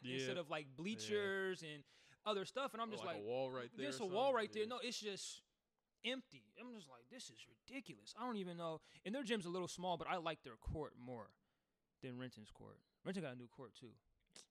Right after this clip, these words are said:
Speaker 2: They got new seats. Bro, they got new seats.
Speaker 1: Oh, in the main gym? I haven't even seen the main
Speaker 2: Yeah, the
Speaker 1: gym,
Speaker 2: main
Speaker 1: bro.
Speaker 2: gym, bro, they changed it to the Red Hawk. They had to paint over it. I don't like that whole change either. I mean, I get it, I guess. I don't, I don't get it.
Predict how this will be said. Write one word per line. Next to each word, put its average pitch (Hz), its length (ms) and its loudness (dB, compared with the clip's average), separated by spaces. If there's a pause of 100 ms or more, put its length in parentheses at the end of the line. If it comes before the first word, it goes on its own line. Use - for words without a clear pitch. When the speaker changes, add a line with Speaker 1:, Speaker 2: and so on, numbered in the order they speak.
Speaker 2:
They 165 80 0
got 170 100 4
new 156 120 -2
seats. - 520 -8
Bro, 156 240 2
they 175 60 -4
got 202 120 -2
new 190 100 0
seats. - 540 -10
Speaker 1:
Oh, 107 180 -4
in 104 80 -14
the 104 60 -12
main 160 280 4
gym? 131 140 2
I 147 80 4
haven't 151 180 2
even 117 140 -4
seen 170 320 -6
the 123 60 -6
main 110 160 -4
Speaker 2:
Yeah, 165 80 2
the 156 60 0
Speaker 1:
gym, 151 60 -4
Speaker 2:
main 220 240 0
Speaker 1:
bro. 190 80 -2
Speaker 2:
gym, 196 200 0
bro, 175 420 2 (100)
they 180 100 2
changed 185 320 -2
it 170 140 -4
to 170 80 -8
the 151 100 -4
Red 156 220 -2
Hawk. 156 300 0
They 165 80 -6
had 160 100 -4
to 131 60 -12
paint 147 200 -2
over 135 280 -6
it. 135 180 -4 (880)
I 156 80 2
don't 165 100 -2
like 143 160 -4
that 127 120 -4
whole 123 140 -6
change 120 340 -10
either. 113 300 -12 (220)
I 156 80 -6
mean, 156 260 -6
I 151 120 -4
get 131 240 -8
it, 120 160 -10
I 123 80 -10
guess. 123 440 -10
I 131 100 -10
don't, 113 200 -12 (100)
I 120 100 -10
don't 104 260 -16
get 101 100 -20
it. 101 100 -20